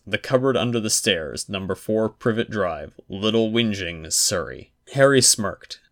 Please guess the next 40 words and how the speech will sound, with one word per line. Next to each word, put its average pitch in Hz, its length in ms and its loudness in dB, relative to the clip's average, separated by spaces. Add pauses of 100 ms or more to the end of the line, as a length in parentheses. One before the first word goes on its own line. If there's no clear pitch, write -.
(100)
Seeing 151 560 2
the 127 80 6
look 123 260 6
on 110 140 2
his 104 160 -2
aunt 104 220 0
and 101 80 -2
uncle's 95 380 -2
face 101 360 0
when 92 100 -6
he 85 60 -6
turned 98 360 -2
up 98 200 0
for - 260 -6
a 85 60 -4
night 85 340 -8
would 90 200 -10
be 82 100 -10
priceless. - 880 -4 (960)
He 117 120 0
closed 135 420 6
the 131 100 2
book 104 360 0 (220)
and 95 180 -8
turned 113 420 2
to - 80 -10
the 104 120 -2
rest 95 320 -2
of 85 100 -8
the 87 120 -4
office. - 640 -8 (320)
What 180 240 4
else 78 260 0
could - 160 -6
he 76 80 -8
do 67 220 -8
while 62 200 -8
he - 140 -8
was - 200 -6
here? - 360 -12